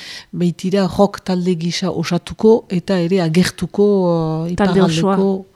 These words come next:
Speaker 1: eta hegoaldeko plazetan. Beraz, hor biharren disko bat, eta gero bistan dena, hortik, eh, hirugarren bat izanen da,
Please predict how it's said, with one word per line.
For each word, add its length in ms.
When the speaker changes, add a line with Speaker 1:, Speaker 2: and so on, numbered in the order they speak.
Speaker 1:
eta 380
hegoaldeko 580
plazetan. 600
Beraz, 300
hor 180
biharren 360
disko 260
bat, 260
eta 160
gero 220
bistan 320
dena, 260
hortik, 420
eh, 80
hirugarren 520
bat 260
izanen 380
da, 260